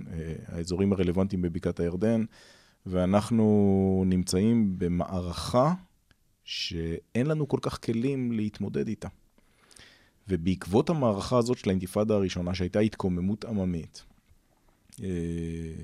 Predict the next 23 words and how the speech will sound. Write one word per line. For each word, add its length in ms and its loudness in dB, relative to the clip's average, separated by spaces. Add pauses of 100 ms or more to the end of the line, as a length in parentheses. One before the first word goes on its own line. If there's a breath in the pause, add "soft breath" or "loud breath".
חלקה 960 2
גם 220 4
חמושה, 520 0
חלקה 400 -4
הייתה 380 0
עממית, 640 -2 (560 soft breath)
ממש 280 -6
מן 120 0
הסוג 220 -4
של 140 0
הפגנות 440 -6
מאוד 200 2
מאוד 240 2
אלימות, 480 0
חסימות 440 -4
צירים, 720 2
אה, 140 -6
אירועי 340 0
טרור. 640 8 (840 soft breath)
אה, 480 -6 (280)
בעקבות 400 -2
התהליך 460 0
הזה, 440 -2